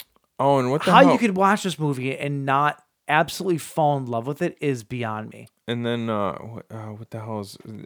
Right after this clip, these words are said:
Speaker 1: I, I gotta mention too, uh, Christine McCorkindale. What, what the hell is her?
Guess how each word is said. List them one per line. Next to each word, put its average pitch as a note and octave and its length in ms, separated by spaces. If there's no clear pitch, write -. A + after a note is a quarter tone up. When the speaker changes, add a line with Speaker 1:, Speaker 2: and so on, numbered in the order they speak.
Speaker 1:
I, G#2+ 180
I G#2+ 120
gotta G#2+ 240
mention G2 440
too, G#2 360
uh, F2 240
Christine G#2+ 480
McCorkindale. F#2+ 760
What, G2 240
what A2+ 160
the G#2+ 100
hell A2 140
is G#2 80
her? G#2 160